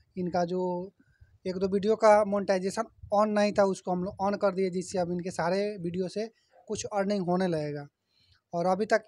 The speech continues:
इनके YouTube पे तीस चालीस डॉलर बन गया है, जबकि ये उतना बढ़िया से वीडियो बनाना नहीं जानती है, ना थंबनेल लगाना जानती है, ना उसका टैग वगैरह सब लगाना, ये सब अभी इनको कुछ पता नहीं है। तो ये सब धीरे धीरे सीख जाएंगी। और इनसे ही पूछेंगे कि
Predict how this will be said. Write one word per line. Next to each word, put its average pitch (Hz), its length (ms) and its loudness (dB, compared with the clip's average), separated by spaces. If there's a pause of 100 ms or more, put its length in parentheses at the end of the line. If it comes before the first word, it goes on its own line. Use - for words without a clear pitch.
इनके 208 340 -4
YouTube 208 300 -6
पे 214 200 0
तीस 214 240 -4
चालीस 208 300 4
डॉलर 202 320 4
बन 190 180 -2
गया 190 220 0
है, 185 140 0 (520)
जबकि 190 260 -2
ये 190 300 0
उतना 202 280 -4
बढ़िया 196 240 0
से 208 160 0
वीडियो 196 280 -2
बनाना 190 320 -2
नहीं 190 160 -2
जानती 185 340 -2
है, 185 120 -4 (540)
ना 180 180 0
थंबनेल 180 340 0
लगाना 185 320 0
जानती 180 340 -4
है, 185 140 -2
ना 175 380 -4 (580)
उसका 170 200 -4
टैग 190 280 -2
वगैरह 190 220 -2
सब 185 180 -2
लगाना, 180 320 0
ये 180 60 -4
सब 180 220 -4
अभी 180 140 -2
इनको 190 160 -4
कुछ 190 160 -8
पता 185 240 0
नहीं 185 220 -2
है। 196 140 -6 (440)
तो 180 40 -4
ये 185 60 -2
सब 180 200 -2
धीरे 196 180 2
धीरे 202 160 0
सीख 180 260 -2
जाएंगी। 143 340 -6 (880)
और 160 200 -2
इनसे 185 280 0
ही 220 100 2
पूछेंगे 214 400 -2
कि 208 140 -6